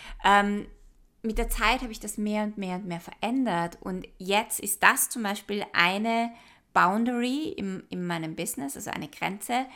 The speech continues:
dass ich meine One-on-One-Sessions, also da, wo du mich persönlich bekommst, ähm, das gibt es nicht zu einem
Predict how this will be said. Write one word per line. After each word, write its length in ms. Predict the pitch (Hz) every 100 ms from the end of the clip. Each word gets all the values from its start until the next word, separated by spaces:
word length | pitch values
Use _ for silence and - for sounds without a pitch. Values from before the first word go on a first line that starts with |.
| - - - - -
dass 280 | 196 190 -
ich 460 | 196 196 - - - _ _ _ _ _ _ _ -
meine 260 | 185 175 165
One-on-One-Sessions, 1000 | 214 277 240 214 214 190 196 - 208
also 200 | - 175
da, 320 | 175 175 190 208
wo 80 |
du 80 | 196
mich 320 | 180 196 -
persönlich 520 | 247 - 175 175 175 -
bekommst, 680 | - 196 254 381 - - - - - - - - _ -
ähm, 460 | 202 196 196 202 - _ -
das 340 | 202 226 -
gibt 260 | 220 214 220
es 140 | 214
nicht 300 | 196 196 -
zu 160 | 220 -
einem 420 | 170 175 175